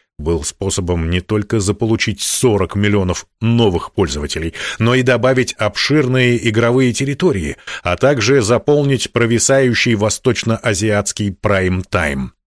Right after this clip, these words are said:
Однако видимых подвижек в сторону объединения за год не происходило, и слухи до сегодняшнего дня остались лишь ничем не подтвержденными слухами.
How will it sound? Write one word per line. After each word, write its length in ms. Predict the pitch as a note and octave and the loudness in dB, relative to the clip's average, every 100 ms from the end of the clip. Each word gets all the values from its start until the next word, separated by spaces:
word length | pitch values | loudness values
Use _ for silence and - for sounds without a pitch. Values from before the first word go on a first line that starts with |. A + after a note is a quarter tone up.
| _ _ - | _ _ -4
Однако 460 | B2 G#2+ A#2 B2+ B2+ | -2 0 0 0 0
видимых 540 | A2 B2 A#2 A#2+ - | 0 0 0 0 -2
подвижек 560 | - A2 A2+ B2 G#2+ - | -2 0 2 2 0 -2
в 60 | |
сторону 460 | - - B2 G#2+ G#2+ | -4 0 2 2 2
объединения 760 | G#2 G#2 G#2 A2 A#2 A#2 G#2+ | 0 0 0 2 2 2 2
за 220 | F#2 G#2+ A#2 | 2 2 2
год 180 | G2+ | 0
не 200 | - G#2+ | 0 0
происходило, 800 | G2+ G#2 G#2 F#2 A#2+ A#2+ C3 B2 F#2 | 0 0 0 0 0 -2 0 2 2
и 120 | F2 | 0
слухи 400 | - G2+ G#2+ G#2 | 0 -2 0 0
до 120 | F#2 | -2
сегодняшнего 720 | - G2 B2 A2 F2 F#2 F2 F2 | 0 2 2 2 -2 0 0 0
дня 220 | E2 E2 | -2 -2
остались 680 | G2+ F#2 - A2+ A2+ G2+ G2+ | -2 -4 0 0 0 -2 0
лишь 260 | G#2+ - | 0 0
ничем 560 | G2+ G2+ - C3+ C3 A2+ | 0 0 0 0 -2 -2
не 160 | A2 A2 | -2 0
подтвержденными 960 | A2+ F#2 G#2 G2+ F2 G2 G#2+ G#2 G2+ | 0 -2 0 0 0 0 0 2 0
слухами. 640 | G2+ A#2 F#2 - - F2+ | 0 -2 -4 -6 -10 -12